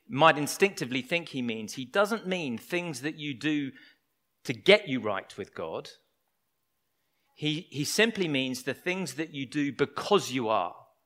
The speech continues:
right with God, the outworking of your faith. So verse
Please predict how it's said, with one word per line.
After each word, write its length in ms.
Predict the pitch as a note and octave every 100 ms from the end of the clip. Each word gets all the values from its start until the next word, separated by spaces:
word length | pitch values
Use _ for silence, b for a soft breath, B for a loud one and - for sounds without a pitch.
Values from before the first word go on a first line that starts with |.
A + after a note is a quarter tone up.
| _ _ _
right 280 | G#2+ G#2 -
with 160 | F#2+ -
God, 320 | F#2+ F2+ - - _ _ _ _ _ _ _ _ _
the 160 | B2 -
outworking 920 | D#3 D#3 B2+ C#3+ D3+ C#3+ A#2+ G2 - _ _ _ _ _ _ -
of 180 | G#2+
your 140 | A2 F#2+
faith. 540 | - G2 G2+ - - _ _ _ _ _ _ _ _ _
So 220 | - C#3+
verse 340 | B2 D3+ C#3